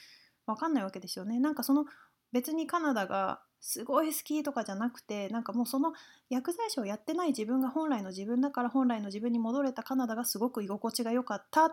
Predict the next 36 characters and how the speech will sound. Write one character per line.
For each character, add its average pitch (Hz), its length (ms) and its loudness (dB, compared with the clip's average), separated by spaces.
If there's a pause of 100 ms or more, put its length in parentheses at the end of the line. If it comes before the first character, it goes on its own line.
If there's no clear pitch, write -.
(160)
て 202 100 -4
い 214 140 0
う 240 100 4
の 196 120 -2
だ 185 100 -2
っ 185 160 -6
た 196 80 -6
の 180 160 -8
で 180 100 -8
あ 247 120 -2
れ 220 120 -2
ば、 202 400 2 (960)
な 226 120 -2
ん 220 40 -12
か 180 100 -2
ど 254 120 2
ん 320 60 0
な 269 80 0
に 196 80 -2
お 196 40 -4
金 233 160 0
を 240 60 0
か 262 100 -2
け - 100 -4
て - 100 -8
カ - 120 -2
ナ 247 120 4
ダ 202 120 -2
に 196 340 -4 (500)
行 247 120 0
っ - 40 -20
て 311 100 -2
も、 220 400 0 (540)
な 240 80 -2
ん 240 80 -6
か、 - 220 -6